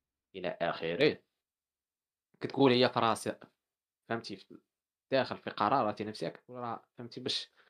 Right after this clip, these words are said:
باش نع-، نشوف شكون اللي مزيان ليا، وفي نفس الوقت، فهمتي؟ الا كاين شي واحد ضحك عليا، راه كنعرف هذا حتى هو مزيان وكذا كذا. تقدر تكون هي دايره بحسن النيه مثلا،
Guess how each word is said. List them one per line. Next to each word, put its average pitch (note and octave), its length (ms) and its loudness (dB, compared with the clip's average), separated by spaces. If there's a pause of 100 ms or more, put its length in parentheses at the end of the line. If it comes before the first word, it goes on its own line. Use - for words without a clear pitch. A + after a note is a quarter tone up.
(200)
باش B2 180 0
نع-، F#2+ 320 -8
نشوف C3+ 400 -6
شكون - 200 -4
اللي B2+ 100 2
مزيان A2 500 2
ليا، G#2+ 360 0
وفي D3+ 200 -4
نفس C3+ 200 -8
الوقت، D#3 260 0
فهمتي؟ B2 320 -2
الا A#2 80 -2
كاين A#2 200 -6
شي - 120 -8
واحد G#2+ 220 -8
ضحك - 240 -6
عليا، A2+ 340 -2
راه G#2+ 60 -4
كنعرف F2+ 460 -4
هذا G2 300 2
حتى F#2+ 160 -4
هو F#2 180 -2
مزيان F#2+ 480 -4
وكذا F2 360 -8
كذا. - 320 -8 (720)
تقدر D3 140 0
تكون C#3+ 160 -4
هي C3+ 200 2
دايره B2 300 4
بحسن - 400 -8
النيه F#2+ 300 -6
مثلا، - 380 -12